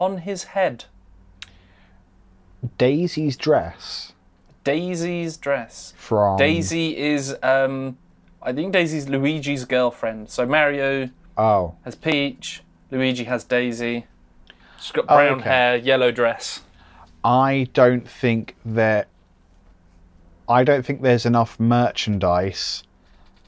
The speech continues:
Speaker 2: um, of the ancillary characters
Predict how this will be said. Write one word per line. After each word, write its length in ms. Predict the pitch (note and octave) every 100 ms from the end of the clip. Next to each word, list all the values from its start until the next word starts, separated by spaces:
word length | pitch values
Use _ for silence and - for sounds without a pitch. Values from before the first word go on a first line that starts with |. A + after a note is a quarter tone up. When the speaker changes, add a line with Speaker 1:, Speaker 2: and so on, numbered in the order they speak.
| _ -
Speaker 2:
um, 640 | G#2 G2 F#2+ F#2+ F#2 F#2+ - _ _ - _ _ -
of 500 | A2+ G#2+ F#2+ G2 - _ _ _ - _ _ - - _ _ A2+
the 260 | A2 G#2
ancillary 540 | G#2 G2+ - G#2+ G2+ F#2+
characters 840 | - G#2+ G2 G2 - G2 F#2 -